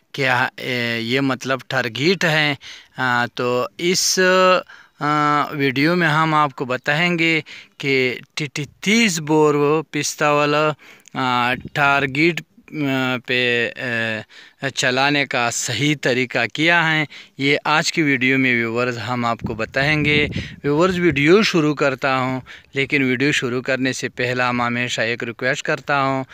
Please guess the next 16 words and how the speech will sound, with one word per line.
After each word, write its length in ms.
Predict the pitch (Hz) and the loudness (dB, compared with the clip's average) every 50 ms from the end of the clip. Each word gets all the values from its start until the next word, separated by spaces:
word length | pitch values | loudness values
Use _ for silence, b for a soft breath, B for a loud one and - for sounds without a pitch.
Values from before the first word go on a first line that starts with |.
| B B B B B | B B B B B
कि 80 | - | -2
अठारह 440 | 139 127 127 - 156 160 175 175 175 | 0 0 0 2 2 2 4 4 2
साल 260 | 156 - 170 170 165 | 2 2 0 0 0
से 140 | 151 - 151 | 0 -2 -4
कम 160 | 131 - 156 | -2 -2 -2
उम्र 240 | 156 151 151 143 135 | 0 0 0 0 0
अफराद 440 | 135 131 123 - - 139 135 135 123 | 0 0 -2 -2 -2 -2 0 0 0
मेरा 260 | 123 123 127 127 127 | -2 -2 0 0 0
वीडियो 400 | 123 120 123 117 120 123 135 135 | 0 -2 -4 -2 -2 -2 0 0
न 240 | 127 120 117 123 139 | 0 -2 -2 -2 0
देखे, 540 | 139 160 156 151 147 - 147 143 143 139 131 B B B B B B B | 2 2 2 2 0 0 0 0 0 0 -2 B B B B B B B
न 100 | 143 147 | -2 0
असला 420 | 160 - - 165 156 - 151 160 165 | 0 0 0 0 -2 0 0 0 0
की 140 | - 151 151 | 0 0 -2
शौक़ 400 | - - 160 170 185 196 175 185 | 0 2 2 2 2 2 2 0
रखे। 460 | 170 165 - - 156 147 147 139 | 0 0 0 0 0 0 0 -2